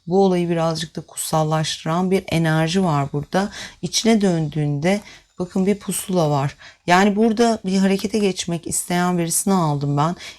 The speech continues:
İç sesiyle hareket etmek istiyor ve artık yönünü belirlemek istiyor. Pusula sanki, e,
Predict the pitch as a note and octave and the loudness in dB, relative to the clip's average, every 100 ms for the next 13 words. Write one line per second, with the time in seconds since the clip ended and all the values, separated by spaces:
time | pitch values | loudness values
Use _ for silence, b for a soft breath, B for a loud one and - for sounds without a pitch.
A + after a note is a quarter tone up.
0 | - G#3 - G3 F3+ D#3+ D#3 D3 - D3 | -4 0 0 0 2 2 2 0 -4 -8
1 | D3 - D3 - - - D#3 F3+ G3 B | -8 -6 -6 -4 -6 -2 0 2 0 B
2 | B - F#3 F#3+ D#3+ E3+ F3 F#3+ D#3+ D#3+ | B -4 -2 0 0 0 -2 -8 -4 0
3 | F3 G3 A3 G3+ D#3+ D3+ D3 D3 D#3 D3+ | 4 4 6 4 2 -2 -2 -4 -6 -6
4 | - - D#3 F#3+ G3 B _ F#3 - G#3+ | -6 -2 0 0 -4 B _ -8 -4 2
5 | G#3+ G#3 G#3 - - F3+ G3 G3 G3 G3 | 4 4 0 -6 -2 0 0 -2 -2 -4
6 | B B _ | B B _